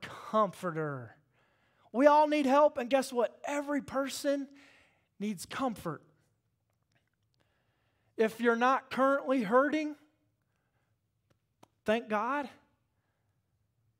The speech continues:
If you're not currently hurting, we've all been hurt. And so hurt is always right around the corner. And Jesus, He covers the bases.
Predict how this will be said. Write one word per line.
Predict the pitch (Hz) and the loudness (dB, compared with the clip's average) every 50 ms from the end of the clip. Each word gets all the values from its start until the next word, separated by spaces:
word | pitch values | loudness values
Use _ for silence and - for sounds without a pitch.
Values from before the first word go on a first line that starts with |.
| _ _ _ _ _ _ _ _ _ _ _ - | _ _ _ _ _ _ _ _ _ _ _ -8
If | 214 196 - | -8 -4 -2
you're | 233 240 | 0 2
not | 262 277 269 - | 2 2 2 2
currently | 254 294 311 294 269 233 | 2 2 2 2 2 2
hurting, | 214 233 233 240 254 247 240 240 - | 2 2 2 2 0 -2 -6 -8 -10
we've | 233 226 240 220 | -6 -4 -2 0
all | 233 240 233 | 2 2 2
been | 185 214 233 240 233 226 208 - - _ _ _ _ _ _ _ _ _ _ _ _ _ _ _ _ _ _ _ _ _ _ _ _ _ | 2 0 0 -2 -2 -4 -8 -12 -18 _ _ _ _ _ _ _ _ _ _ _ _ _ _ _ _ _ _ _ _ _ _ _ _ _
hurt. | _ - - - 277 277 214 151 - - _ _ _ _ _ _ _ _ _ _ _ _ _ _ _ _ _ _ _ _ | _ -20 -12 -6 -4 -2 -4 -4 -6 -12 _ _ _ _ _ _ _ _ _ _ _ _ _ _ _ _ _ _ _ _
And | 220 208 | -12 -6
so | - 262 226 | -4 -4 -4
hurt | 190 202 320 359 349 320 277 | -2 0 0 2 2 2 0
is | 262 247 - | -2 -2 -2
always | - 277 330 330 320 302 277 233 180 - - - - - - _ _ _ _ _ _ _ | 0 0 2 2 2 2 0 -2 -4 -8 -14 -18 -20 -20 -20 _ _ _ _ _ _ _
right | 233 285 330 320 311 | 0 2 4 4 4
around | 294 302 302 294 | 4 4 2 2
the | 262 220 | 0 -4
corner. | - - 320 330 302 262 208 156 127 - _ _ _ _ _ _ _ _ _ _ | -4 0 0 0 2 0 -2 -6 -8 -12 _ _ _ _ _ _ _ _ _ _
And | 262 277 285 240 196 | -8 -6 -6 -8 -8
Jesus, | 175 226 339 349 349 311 240 262 233 220 233 233 - - - - - - _ _ _ _ _ _ _ _ _ | -6 -2 0 0 0 0 0 0 0 0 -2 -4 -6 -10 -14 -16 -18 -20 _ _ _ _ _ _ _ _ _
He | - 302 | -6 -6
covers | 320 - - 277 320 302 320 311 262 208 | -6 -4 -2 -2 -2 -2 -2 -4 -6 -6
the | 262 | -4
bases. | 208 196 294 311 294 269 - - 170 143 120 120 - - - - | -2 0 0 0 0 -2 -6 -8 -10 -12 -12 -14 -16 -16 -18 -18